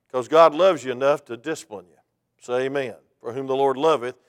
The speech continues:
he scourgeth and chasteneth every son he receiveth." Now look at verse nine. "Whosoever is born of God doth not commit sin." The word born of God is mentioned seven times in the book of First John. I love to teach this to young people and preach it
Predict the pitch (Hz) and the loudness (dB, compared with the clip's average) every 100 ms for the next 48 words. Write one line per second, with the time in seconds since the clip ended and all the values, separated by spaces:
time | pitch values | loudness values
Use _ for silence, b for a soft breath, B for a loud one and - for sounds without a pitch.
0 | _ _ 127 - 156 147 123 113 - 143 | _ _ -16 -8 0 2 0 -8 -2 -2
1 | 131 113 120 113 131 123 113 107 151 143 | -2 -8 -10 -10 -6 -6 -8 -10 -6 -6
2 | 98 _ _ _ _ 135 156 175 151 160 | -8 _ _ _ _ -4 -2 0 0 0
3 | 147 - 139 147 139 104 82 _ _ _ | 0 -8 -2 0 0 -2 -10 _ _ _
4 | _ _ _ _ _ 160 175 190 165 120 | _ _ _ _ _ -4 0 2 2 0
5 | 131 165 196 196 135 160 139 113 120 123 | 2 2 2 0 4 8 8 6 0 -4
6 | 123 127 135 143 - - 131 123 120 - | -6 -2 0 0 -2 -10 -12 -12 -14 -14
7 | 127 101 69 _ _ _ _ _ _ _ | -14 -14 -20 _ _ _ _ _ _ _
8 | - 131 160 131 160 180 151 127 156 170 | -8 0 0 2 2 2 0 4 6 6
9 | 139 143 131 117 - 170 170 170 156 180 | 4 -8 -8 -14 -2 2 2 0 -2 0
10 | 160 131 123 123 139 120 - 143 127 127 | 0 -4 -12 -8 -8 -8 -6 -6 -6 -4
11 | 135 117 _ _ _ - 196 185 156 139 | -2 -2 _ _ _ -6 2 2 2 -4
12 | 190 165 160 151 - 135 156 156 127 131 | -4 -4 -4 -6 -6 -2 0 0 -2 -4
13 | 113 107 - 175 175 123 | -6 -8 0 0 0 -8